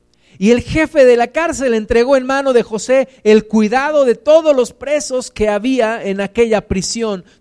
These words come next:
Todo lo que se hacía allí, él lo hacía. No necesitaba atender el jefe de la cárcel cosa alguna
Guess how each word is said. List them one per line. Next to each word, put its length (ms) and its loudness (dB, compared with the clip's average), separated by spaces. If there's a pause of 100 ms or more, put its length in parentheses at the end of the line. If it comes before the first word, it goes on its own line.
(100)
Todo 380 8
lo 200 4
que 140 0
se 160 -4
hacía 520 -2
allí, 520 -4 (560)
él 240 8
lo 100 2
hacía. 520 -6 (440)
No 300 6
necesitaba 920 0
atender 480 0
el 120 -6
jefe 320 -2
de 100 0
la 140 -2
cárcel 420 -4
cosa 300 -2
alguna 520 -2